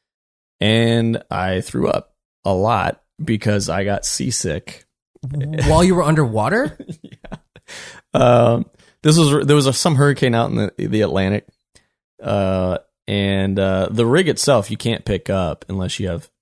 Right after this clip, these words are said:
Speaker 1: three other people helping you. And my A C helped me, and our sound guy helped me pick it up, put it in the camera, put it in the water. And so I'm holding the camera, and I'm getting, you know, ten feet deep or whatever. And, uh, but all day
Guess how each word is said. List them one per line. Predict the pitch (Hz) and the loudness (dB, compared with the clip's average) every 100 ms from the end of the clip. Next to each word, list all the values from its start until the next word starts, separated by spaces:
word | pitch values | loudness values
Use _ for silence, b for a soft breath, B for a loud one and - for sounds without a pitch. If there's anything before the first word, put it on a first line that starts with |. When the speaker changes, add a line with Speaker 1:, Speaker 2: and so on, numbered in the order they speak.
| - - | -20 -16
Speaker 1:
three | - 113 101 | -6 -2 -2
other | 92 | -2
people | - 101 | -6 -8
helping | 101 90 90 | -8 -8 -8
you. | 90 | -6
And | 90 | -6
my | 92 90 | -4 -4
A | 90 | -4
C | - - 87 87 87 - | -4 -4 -4 -4 -6 -6
helped | 92 90 - | -6 -6 -6
me, | 90 90 90 87 | -6 -6 -6 -6
and | 90 - | -8 -8
our | 85 | -8
sound | - 92 87 | -6 -6 -4
guy | 87 | -4
helped | 82 78 | -6 -6
me | 87 - - _ | -8 -8 -10 _
pick | - - | -10 -10
it | 95 | -8
up, | 87 87 _ - | -8 -10 _ -6
put | 120 | -2
it | 104 | 0
in | 95 | -2
the | |
camera, | 90 98 92 90 92 - _ - | -4 -6 -4 -4 -6 -8 _ -6
put | 127 | -2
it | 110 | -2
in | 101 | -4
the | |
water. | 95 90 90 87 - _ _ _ _ _ _ - | -6 -6 -6 -6 -12 _ _ _ _ _ _ -12
And | - 107 | -8 -2
so | 120 | 0
I'm | |
holding | 117 131 113 | 2 2 0
the | |
camera, | 90 123 117 95 98 - _ _ _ _ _ _ _ _ _ - | -2 -2 -2 -2 -6 -10 _ _ _ _ _ _ _ _ _ -4
and | 110 107 | 0 0
I'm | 104 101 | 0 0
getting, | 113 107 104 101 | 0 0 0 -2
you | 123 | -2
know, | 90 90 - _ | -2 -4 -8 _
ten | - 98 95 | -8 -6 -4
feet | 95 87 | -6 -8
deep | - 82 82 - | -8 -8 -8 -10
or | |
whatever. | - - 80 80 82 - _ | -10 -8 -8 -8 -10 -12 _
And, | 90 90 87 87 87 | -6 -4 -4 -4 -4
uh, | 85 85 80 - _ | -4 -4 -8 -10 _
but | 104 - _ | -6 -6 _
all | 110 135 127 | 2 4 2
day | 101 104 117 110 90 87 117 | 0 2 4 2 0 -4 -6